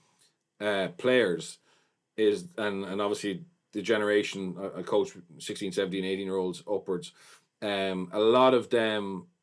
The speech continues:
do consume their rugby just through highlights. Okay, <laughs> so they don't understand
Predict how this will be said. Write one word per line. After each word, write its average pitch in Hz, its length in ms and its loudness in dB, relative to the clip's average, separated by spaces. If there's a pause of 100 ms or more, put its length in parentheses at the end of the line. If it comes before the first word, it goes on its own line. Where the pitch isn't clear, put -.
(140)
do 127 140 6
consume 117 580 2
their 104 460 4
rugby 95 580 0 (280)
just - 200 -4
through 101 120 0
highlights. 98 500 -4 (220)
Okay, 120 260 -4
<laughs> - 60 -6
so - 120 0
they 123 80 4
don't 139 240 6
understand 127 640 2